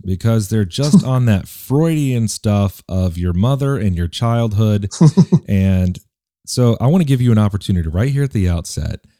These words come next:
Speaker 1: with people who may be critically thinking, or not critically thinking, but critical of,
Speaker 2: Mm-hmm.
Speaker 1: um,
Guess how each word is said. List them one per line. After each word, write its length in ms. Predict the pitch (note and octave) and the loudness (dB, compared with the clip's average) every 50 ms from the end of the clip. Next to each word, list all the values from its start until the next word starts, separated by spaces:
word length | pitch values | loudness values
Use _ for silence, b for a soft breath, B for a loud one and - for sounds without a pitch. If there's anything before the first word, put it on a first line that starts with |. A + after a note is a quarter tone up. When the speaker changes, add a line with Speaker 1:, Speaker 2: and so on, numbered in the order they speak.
| _ _ _ _ _ | _ _ _ _ _
Speaker 1:
with 240 | - A#2 A2+ - - | -2 0 0 0 0
people 300 | - F3 E3+ D3 D3 C3 | 0 0 2 2 4 6
who 200 | A#2 C#3+ C3 B2+ | 6 6 6 6
may 400 | B2 A#2+ A#2+ B2 B2+ B2 B2 B2 | 6 4 4 4 4 4 4 2
be 480 | A2+ G2+ G2+ G#2 G#2 G#2 G#2 G2+ F#2+ - | 0 0 0 2 4 4 2 2 0 -4
critically 640 | - - - D3 C3+ C3 A#2 - A#2+ A#2 A2+ G#2+ G#2 | -8 -4 -2 0 0 0 -2 -2 -2 0 0 0 0
thinking, 540 | F#2+ - - A2 G#2+ G#2 - G#2+ G#2 G2 F#2+ | -2 -2 0 0 0 0 0 0 0 2 2
or 80 | G2 F#2+ | 0 0
not 200 | F#2+ G#2 F#2 - | 0 0 -2 -2
critically 380 | - C#3 C3+ G#2+ - G2 F2+ | 0 0 0 0 0 -2 -2
thinking, 260 | - - F#2+ F2+ F2 E2 | 0 0 -2 0 0 -2
but 160 | F#2 - _ | -4 -6 _
critical 640 | - - D#3 F3 C#3+ G#2+ - - - G#2 G2 F#2+ - | -6 -2 -2 0 0 0 -2 0 0 2 2 2 2
of, 440 | A2+ B2 A2 F2+ E2+ F2 F#2+ B2 - - - | 2 2 2 2 2 0 -2 -4 -8 -6 0
Speaker 2:
Mm-hmm. 420 | D3+ C#3+ B2 A#2+ C#3+ D#3+ F3+ F3+ A2 | 2 2 4 6 4 4 4 2 2
Speaker 1:
um, 460 | G#2+ G2+ F#2+ F#2+ F#2 F#2 F2+ F2+ | 0 2 2 2 2 2 2 0